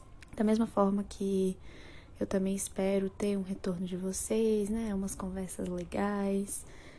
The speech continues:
chamar umas pessoas, de repente uns artistas que eu conheço, pessoas do mundo da arte, pra discutir várias coisas.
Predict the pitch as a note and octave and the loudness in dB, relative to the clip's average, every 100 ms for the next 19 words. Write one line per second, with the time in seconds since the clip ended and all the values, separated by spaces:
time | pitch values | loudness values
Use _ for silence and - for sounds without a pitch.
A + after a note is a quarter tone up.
0 | - - G#3 G3 F#3 F#3 - G3 - A3 | -14 -4 0 2 2 -2 -4 -4 0 2
1 | G#3+ G#3 G3+ G3 - F#3+ G3 G3 F#3 F#3 | 4 4 2 0 0 -2 -2 -2 -2 -4
2 | F3+ E3+ - - G#3 G#3 - F#3+ - F#3+ | -4 -4 -6 -2 0 0 -2 -4 -4 -4
3 | - F3+ F#3 G3 G#3 - - - - - | -2 0 2 2 0 -6 -10 -18 -18 -18
4 | - - - - - - - - - - | -18 -16 -14 -14 -14 -12 -10 -8 -8 -10
5 | - - - - - - - G3+ G3+ F#3 | -16 -14 -16 -16 -16 -6 -2 -2 0 0
6 | F#3 F3 E3+ F3+ F#3+ F#3 - - - - | 0 0 0 0 0 -2 -6 -12 -10 -6
7 | F#3 - G3 F#3 F#3+ - - G#3 A#3 B3+ | -6 -6 -4 -2 -2 -4 0 2 4 2
8 | C#4 | -2